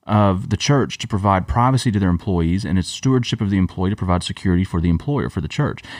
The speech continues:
And so it, there's better stewardship in that. It just saves resources, it saves time, it saves money, it saves energy. Uh, there's, there's really just so many great reasons why you need to do a bring your own device policy.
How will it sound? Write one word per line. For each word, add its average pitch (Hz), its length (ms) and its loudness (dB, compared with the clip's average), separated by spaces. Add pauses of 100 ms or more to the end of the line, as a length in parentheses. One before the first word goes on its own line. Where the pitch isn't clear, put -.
(160)
And 113 120 4
so 101 380 4 (240)
it, 123 160 0
there's 107 160 4
better 131 340 2
stewardship 139 720 0
in 101 140 4
that. 120 320 0 (640)
It 117 300 -4
just 143 420 0
saves 98 580 0
resources, 127 880 0
it - 160 -6
saves 80 360 -4
time, 117 580 2
it - 200 -10
saves 87 280 -4
money, 101 560 4
it - 140 -10
saves 78 320 -4
energy. 110 520 2 (440)
Uh, 80 320 -2 (1160)
there's, 95 480 -2 (160)
there's 95 200 0
really 101 580 2
just 98 180 -6
so 123 240 2
many 110 320 6
great 98 320 2
reasons 87 320 2
why 87 320 2
you 85 160 2
need 87 200 4
to 85 40 -6
do 85 180 0
a 80 60 2
bring 82 220 0
your 80 100 2
own 78 80 0
device 80 300 -2
policy. 80 500 -4